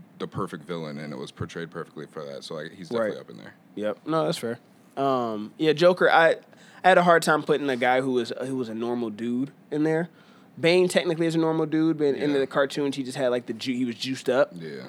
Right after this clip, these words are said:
Speaker 2: Um, in this one, he literally was just a normal dude who was just buff,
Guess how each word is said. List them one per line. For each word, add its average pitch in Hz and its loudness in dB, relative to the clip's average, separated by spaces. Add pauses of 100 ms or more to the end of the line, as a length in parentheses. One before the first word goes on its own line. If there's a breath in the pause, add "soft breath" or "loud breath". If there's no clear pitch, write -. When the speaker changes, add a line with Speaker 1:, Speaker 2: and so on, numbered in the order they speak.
Speaker 2:
Um, 120 -2
in 120 -2
this 131 -2
one, 120 -2
he 120 -4
literally 120 0
was 113 -8
just 113 -10
a 120 -6
normal 113 -6
dude 107 -4 (360 soft breath)
who 123 -8
was 113 -6
just 104 -14
buff, 113 -4